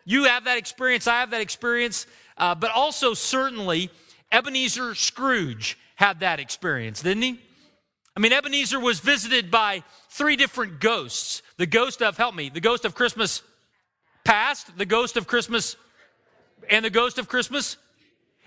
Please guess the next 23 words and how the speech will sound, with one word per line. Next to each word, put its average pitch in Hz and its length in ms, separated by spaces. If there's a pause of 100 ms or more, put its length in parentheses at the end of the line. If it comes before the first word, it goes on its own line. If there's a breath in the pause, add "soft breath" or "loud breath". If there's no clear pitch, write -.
And 254 180
these 302 220
three 302 240
ghosts 285 340
came 269 380
and 233 140
visited 247 640
Ebenezer 254 600
Scrooge 185 540
in 208 200
the 190 100
fictional 254 520
story, 190 500
A - 80
Christmas 196 400
Carol. 123 400 (480 loud breath)
And 226 320 (180)
they 247 440
helped 254 520
Ebenezer 220 600
be 202 180
moved 220 680
by 143 480